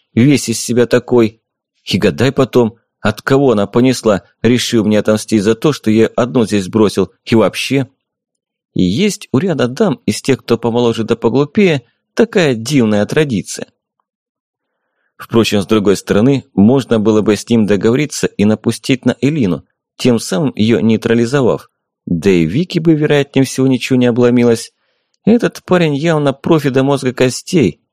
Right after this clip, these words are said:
Больно ему моя красавица нужна. А может, наоборот, нужна? Это готовый агент с полным погружением в мой богатый внутренний мир.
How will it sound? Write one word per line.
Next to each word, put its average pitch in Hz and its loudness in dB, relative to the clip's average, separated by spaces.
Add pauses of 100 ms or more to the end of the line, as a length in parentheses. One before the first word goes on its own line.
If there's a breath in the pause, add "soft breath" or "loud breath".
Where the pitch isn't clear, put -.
(260)
Больно 139 0
ему 104 0 (200 soft breath)
моя 101 2
красавица 113 0
нужна. 101 -2 (1200)
А 92 -2
может, 92 0
наоборот, 95 0 (260)
нужна? 98 0 (340)
Это 117 0
готовый 120 0
агент 113 -2
с - -12
полным 110 0
погружением 113 0 (220 soft breath)
в 101 0
мой 113 4
богатый 107 0
внутренний 104 0
мир. 107 0